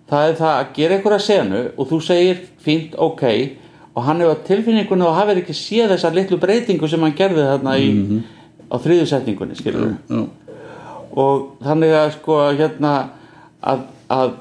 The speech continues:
Speaker 1: fyrir leikara er það óhemju mikilvægt að leikstjórinn sjá hann.
Speaker 2: Mhm.
Speaker 1: Og besta hrós sem ég hef nokkurn tímann fengið sem leikstjóri, það var þegar einn af okkar bestu leikurum á Íslandi sagði, það var eitthvað, það var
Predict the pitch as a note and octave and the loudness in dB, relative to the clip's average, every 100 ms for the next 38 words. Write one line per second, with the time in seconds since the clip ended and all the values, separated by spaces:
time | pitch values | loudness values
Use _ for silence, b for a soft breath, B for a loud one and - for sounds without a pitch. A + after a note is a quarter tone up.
0 | - - D3+ C#3+ C3+ D#3 A#3+ - G#3 F3+ | -18 -8 -2 0 4 2 2 0 0 2
1 | E3 D#3+ - - G#3+ B3 A#3 F#3 G3+ G#3 | 2 0 0 0 2 2 2 0 0 0
2 | F#3+ F#3 F#3 C#3 F#2+ D2 - - - B | 0 0 0 -2 -2 -6 -10 -20 -20 B
3 | B B - C3 D3 G3+ G3 - F3 D#3+ | B B 0 2 4 2 0 0 0 0
4 | - F3+ D3 F#2+ - - A#2 G#2+ G2 G#2+ | 0 2 2 0 -4 -6 -4 -4 -4 -10
5 | B B B _ - - D#3 - F#3 - | B B B _ -20 -4 -4 0 -2 0
6 | G3+ A#3 G3+ F3 D#3+ F#3 A#3+ - F3+ E3 | 0 0 0 0 2 0 -2 -2 0 0
7 | F#3+ F#3+ C#3 C#3+ F3 F3+ B2 A#2 A#2 B | 0 -2 -2 2 2 0 0 0 -4 B
8 | B B C#3 C3+ C3 C#3+ B2+ B2+ - - | B B 0 0 2 2 2 0 -6 -12
9 | D#2 - - _ _ - - C3 C3+ - | -14 -14 -20 _ _ -10 -4 0 0 0
10 | B2 - - - _ C#3 - B2+ C3 C3 | -4 -6 -18 -20 _ -8 -4 0 0 0
11 | A#2 A2+ A#2 A#2+ A2 A2 A2 C3 A#2+ A#2+ | -2 0 -2 -2 -4 -4 -2 0 2 0
12 | A2+ - B B B B B _ - A#2+ | -2 -8 B B B B B _ -4 -2
13 | A#2 A#2 A#2 - A2+ A2+ | 0 0 -2 -2 0 2